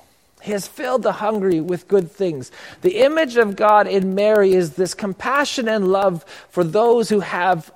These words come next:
less. And when the Spirit of God overtakes you and you think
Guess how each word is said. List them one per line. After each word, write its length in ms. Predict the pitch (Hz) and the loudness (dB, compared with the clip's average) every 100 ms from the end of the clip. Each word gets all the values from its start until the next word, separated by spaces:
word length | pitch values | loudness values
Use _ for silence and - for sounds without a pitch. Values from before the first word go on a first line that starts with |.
| - | -20
less. 960 | 139 160 180 - - - - - - _ _ _ _ _ _ _ _ _ _ _ _ - - | -6 0 0 -2 -8 -16 -18 -20 -20 _ _ _ _ _ _ _ _ _ _ _ _ -20 -6
And 120 | - | 0
when 100 | 226 | 2
the 80 | 220 | 2
Spirit 360 | - 254 302 285 | -2 -2 0 0
of 100 | 220 | 2
God 220 | 240 226 | 2 4
overtakes 500 | 208 208 262 240 - | 2 0 0 0 0
you 100 | 196 | 0
and 100 | 185 | 2
you 120 | 185 | 0
think 340 | - 233 214 | 0 -4 -4